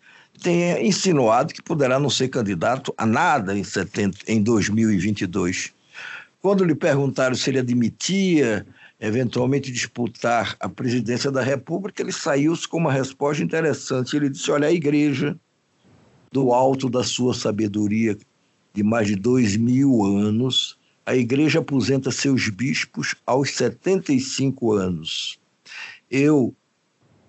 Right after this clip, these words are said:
isso era o Lula dizendo, "em dois mil e vinte e dois estarei com setenta e sete anos."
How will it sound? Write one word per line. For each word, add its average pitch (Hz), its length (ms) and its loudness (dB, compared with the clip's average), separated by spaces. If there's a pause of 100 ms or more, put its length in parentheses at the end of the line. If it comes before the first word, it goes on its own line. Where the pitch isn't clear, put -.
(160)
isso 101 240 -2
era 113 160 2
o 104 80 2
Lula 104 260 0
dizendo, 85 680 -2
"em 147 100 0
dois 135 300 2
mil 117 240 2
e 123 60 2
vinte 131 240 -2
e 156 40 0
dois 139 320 2
estarei 135 500 0
com 135 320 -2
setenta 143 840 0
e 113 100 0
sete 120 600 -2
anos." 85 640 -2